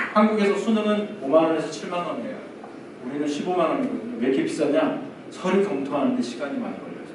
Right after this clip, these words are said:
그래서 이 정도 되고 나머지 학교들은 별 큰 의미 없습니다. 특히 이대 같은 경우는 여학생들이 잘 안 가려고 그래요. 이대는 잘 안 가려고 그래서 여기는 아주 좋은 곳 중에 하나죠.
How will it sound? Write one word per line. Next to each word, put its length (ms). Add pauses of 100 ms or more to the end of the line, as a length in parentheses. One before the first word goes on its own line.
(1200)
그래서 440 (460)
이 80
정도 300
되고 340
나머지 360
학교들은 720
별 160
큰 220
의미 200
없습니다. 440
특히 600 (280)
이대 260
같은 360
경우는 480
여학생들이 480
잘 160
안 200
가려고 340
그래요. 300 (580)
이대는 340
잘 100
안 140
가려고 300
그래서 420 (680)
여기는 280
아주 280
좋은 420 (720)
곳 120
중에 180
하나죠. 300